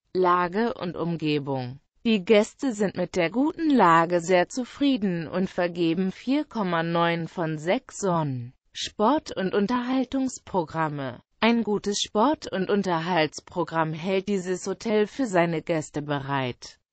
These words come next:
Insgesamt erhält das Hotel vier Komma sechs von sechs Sonnen in dieser Kategorie. Das waren Informationen zu der Lage, Service und Ausstattung des Hotels.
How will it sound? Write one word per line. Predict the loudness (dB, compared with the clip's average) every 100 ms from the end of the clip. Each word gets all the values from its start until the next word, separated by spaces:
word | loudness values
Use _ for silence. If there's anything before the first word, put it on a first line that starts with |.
| _
Insgesamt | 2 2 -2 0 2 4 2 2
erhält | -4 -2 -2 -2
das | -2 -2 -4
Hotel | -4 0 2 4
vier | 2 -2 2 2
Komma | 0 0 0 2 0
sechs | 2 0 0 -4 -16 -4
von | 0 2 2
sechs | 0 -2 -4 2
Sonnen | 4 4 2 -2
in | -2 -2
dieser | -2 2 2 2
Kategorie. | -2 -4 -6 -4 -4 -4 -6 -6 -10 _ _
Das | 2 2 2
waren | 4 6 4 0
Informationen | -2 -4 -2 0 0 -2 -2 0 2 2 0 -2
zu | -4 0
der | 0
Lage, | 2 4 2 2 2 2 0
Service | -6 -2 0 0 -2 -4
und | -4 2 4
Ausstattung | 4 2 0 0 2 -2 0
des | -2 -2
Hotels. | -4 -4 -2 0 -2 -6 -16 -20 -20